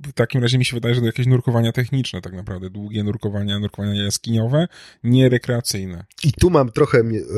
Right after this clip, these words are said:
Speaker 2: mieszane, e, e, uczucia, bo jeszcze do niedawna liczyłem na to, że jest szansa na, e, na to, żeby może by się pojawił reblider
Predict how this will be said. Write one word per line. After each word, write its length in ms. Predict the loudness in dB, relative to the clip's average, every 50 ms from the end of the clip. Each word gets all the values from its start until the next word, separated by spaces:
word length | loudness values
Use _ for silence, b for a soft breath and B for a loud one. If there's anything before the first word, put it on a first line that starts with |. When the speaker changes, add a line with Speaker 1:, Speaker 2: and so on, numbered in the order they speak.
| 0 0
Speaker 2:
mieszane, 520 | 0 0 0 2 2 2 2 2 0 -2
e, 220 | -2 -2 -2 -2 -2
e, 840 | 0 0 0 -2 -2 -4 -8 -8 -8 -8 -6 -6 -6 -6 -6 -6 -8 -8
uczucia, 580 | -8 -8 -4 0 0 0 0 -2 -4 -6 -8 -10 -12 _ _ _ _ _ _ _ _ _ _ -20 _ _ -4
bo 460 | 0 2 4 4 4 2 2 0 -4 _ _ _ _ _ _ _ _ _ _ _ _ _ _ _
jeszcze 320 | 0 0 2 0 -2 -6 -4
do 120 | -2 0
niedawna 640 | 0 2 2 2 2 2 0 -2 -4 -4 -4 -6 -6 -10 _ _ _ _ _ _ _ _ _ _ _ _ _ _ _ _ _ -8
liczyłem 540 | -4 -4 -2 0 2 4 4 4 2 2 0
na 160 | 0 0 0
to, 200 | 0 -2 -4 -6
że 440 | -6 -4 0 2 2 4 2 2 0 -2
jest 360 | 0 2 2 2 2 0 -2
szansa 680 | -2 0 0 2 0 0 0 0 0 2 0 0 -4 -6 -8 -8
na, 300 | -6 -4 -2 -2 -2 -4
e, 60 | -4 -8 -10 -10 -8 -6 -4 -4 -4 -4 -6 -8 -6
na 220 | -4 0 0 0 0
to, 160 | 0 -2 -4
żeby 340 | -4 -4 -4 -4 -4 -4 -4 _ _ _ -10
może 560 | -8 -4 2 4 6 6 6 4 2 0 0
by 100 | 0 -2
się 160 | -2 -2 -2
pojawił 560 | -2 0 2 2 2 2 0 -2 -4 -4 -4
reblider 540 | -4 -4 -4 -6 -10 -6 -4 -4 -2 -4 -4